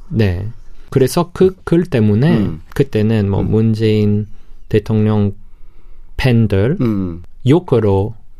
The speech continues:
Speaker 1: 받았어요.
Speaker 2: 음, 그 사람들한테 욕을 먹었다는 거죠?
Speaker 1: 네.
Speaker 2: 음.
Speaker 1: 그리고 그때부터
Speaker 2: 음.
Speaker 1: 그 사람들 저를, 어, 용서할 수 없어요.
Speaker 2: 음, 그냥 우-,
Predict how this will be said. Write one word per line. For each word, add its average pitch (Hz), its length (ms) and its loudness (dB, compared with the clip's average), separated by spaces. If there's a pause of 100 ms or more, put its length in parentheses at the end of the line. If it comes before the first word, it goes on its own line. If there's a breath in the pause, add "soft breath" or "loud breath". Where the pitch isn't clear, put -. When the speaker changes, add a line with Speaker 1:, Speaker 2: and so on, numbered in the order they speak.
(140)
Speaker 1:
받았어요. 104 680 -2
Speaker 2:
음, 104 100 0
그 135 160 0
사람들한테 120 500 4
욕을 117 240 6
먹었다는 98 500 2
거죠? 80 260 -2
Speaker 1:
네. 101 420 0
Speaker 2:
음. 85 420 -4 (560 soft breath)
Speaker 1:
그리고 131 580 2
그때부터 - 1600 0 (100)
Speaker 2:
음. 90 340 -4 (240)
Speaker 1:
그 139 160 2
사람들 147 720 2
저를, 135 580 0 (160)
어, 101 420 0
용서할 160 460 4
수 175 160 -2
없어요. 95 360 -4 (300)
Speaker 2:
음, 80 340 -4
그냥 92 160 -4 (880 soft breath)
우-, 131 200 0